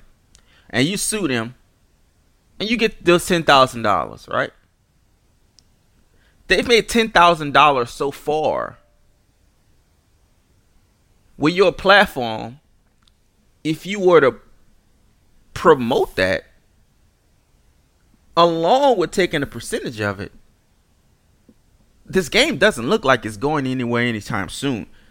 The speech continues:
You can actually make a longer profit. You can make it, it's royalties. You can make a, it, you can stretch that money.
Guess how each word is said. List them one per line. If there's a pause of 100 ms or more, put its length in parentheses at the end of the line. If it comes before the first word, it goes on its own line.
(540)
You
can
actually
make
a
longer (1080)
profit.
You
can
make
it,
it's
royalties. (180)
You
can
make
a, (280)
it, (640)
you
can
stretch
that
money.